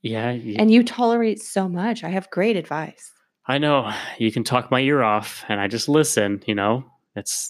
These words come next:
Speaker 1: that's, uh, that's what I do.
Speaker 2: That's the dream come true for every man.
Speaker 1: It is. So you're saying that they can send us a message on Facebook
Speaker 2: Or
Speaker 1: or
Speaker 2: the Anchor app.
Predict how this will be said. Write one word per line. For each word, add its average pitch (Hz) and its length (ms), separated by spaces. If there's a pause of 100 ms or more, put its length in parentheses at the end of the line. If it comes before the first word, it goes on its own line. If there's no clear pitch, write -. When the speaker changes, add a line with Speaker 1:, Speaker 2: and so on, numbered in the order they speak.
Speaker 1:
that's, 104 260
uh, 104 240
that's 104 200
what 117 100
I 120 60
do. 127 280
Speaker 2:
That's - 200
the 196 120
dream 190 320
come 196 200
true 220 200
for 214 160
every 185 220
man. 185 440
Speaker 1:
It 104 140
is. 95 400 (160)
So 127 200
you're 131 180
saying 151 240
that 123 120
they 113 100
can 107 100
send 113 180
us 131 160
a 131 260 (120)
message 113 320
on 135 100
Facebook 104 500 (1040)
Speaker 2:
Or 220 280
Speaker 1:
or 247 60
Speaker 2:
the 233 120
Anchor 226 260
app. 165 320